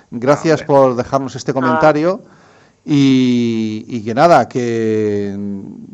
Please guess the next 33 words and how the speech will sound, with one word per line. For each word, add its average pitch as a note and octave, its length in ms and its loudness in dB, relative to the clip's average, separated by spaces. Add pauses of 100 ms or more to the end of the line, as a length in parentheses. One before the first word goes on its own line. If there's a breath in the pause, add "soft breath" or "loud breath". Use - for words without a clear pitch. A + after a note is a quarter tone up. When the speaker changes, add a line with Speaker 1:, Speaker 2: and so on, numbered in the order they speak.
(300)
Speaker 1:
el B2 140 -6
Hack D3+ 240 0
and D3+ 140 2
Beers D#3 260 4
el C3 100 2
próximo D#3 400 0
ya B2 140 0
sabemos C#3 380 2
cuándo B2+ 320 0
es, G3 180 4
porque G3+ 280 -6
será A#2 280 0
dentro B2+ 300 2
de B2 60 4
tres A2+ 200 -8
meses C#3+ 300 -4
si A2 100 -6
todo A#2 560 2
va A2+ 80 2
bien, E3+ 300 0
¿no? A#3 260 -2 (100)
Speaker 2:
Efectivamente. G3+ 560 -8
Speaker 3:
Si F#3+ 60 2
todo F#3+ 340 2
va F#3 140 4
bien A3+ 380 4
y A3 100 4
tenemos G#3+ 540 -2
fuerzas A3 440 2
para G#3 300 4
ello. C#4 460 2
Speaker 1:
<laughs> - 20 -4
Sí. G#2+ 320 -4